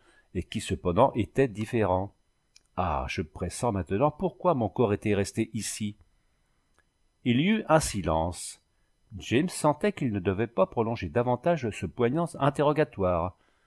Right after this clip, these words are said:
Dans l'état de faiblesse où était la malade, c'eût été féroce. «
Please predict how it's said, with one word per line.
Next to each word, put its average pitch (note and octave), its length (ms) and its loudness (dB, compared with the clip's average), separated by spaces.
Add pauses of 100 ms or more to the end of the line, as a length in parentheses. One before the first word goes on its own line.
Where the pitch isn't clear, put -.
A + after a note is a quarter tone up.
(380)
Dans D2+ 180 -2
l'état G2+ 360 0
de F#2 100 -2
faiblesse A2+ 540 0
où G#2+ 100 0
était A2+ 240 0
la B2 140 6
malade, C#3 460 6
c'eût - 260 -10
été A2 240 -4
féroce. « F2+ 680 -4